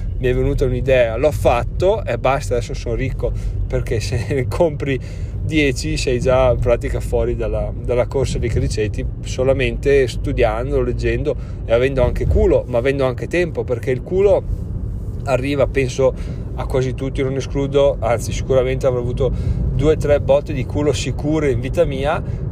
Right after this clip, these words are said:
che non ho concretizzato perché stavo guardando altrove, perché stavo magari guardando il cellulare, stavo pensando a altro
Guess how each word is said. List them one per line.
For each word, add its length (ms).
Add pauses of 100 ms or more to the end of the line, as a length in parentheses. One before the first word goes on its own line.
che 220
non 140
ho 120
concretizzato 880
perché 500
stavo 240
guardando 300
altrove, 400
perché 360
stavo 300
magari 260
guardando 300
il 40
cellulare, 460
stavo 220
pensando 520
a 120
altro 360